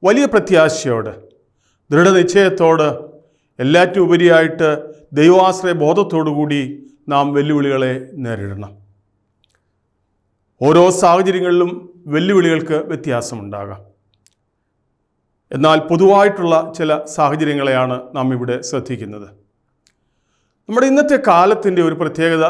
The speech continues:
എന്ന് പറയുന്നത് വർദ്ധിച്ചു വരുന്ന അരക്ഷിതാവസ്ഥയാണ്. The growing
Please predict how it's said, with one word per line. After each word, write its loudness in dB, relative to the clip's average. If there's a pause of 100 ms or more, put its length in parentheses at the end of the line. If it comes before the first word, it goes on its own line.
(120)
എന്ന് -4
പറയുന്നത് -2 (640)
വർദ്ധിച്ചു 0
വരുന്ന 0 (380)
അരക്ഷിതാവസ്ഥയാണ്. -4 (1300)
The 0
growing 4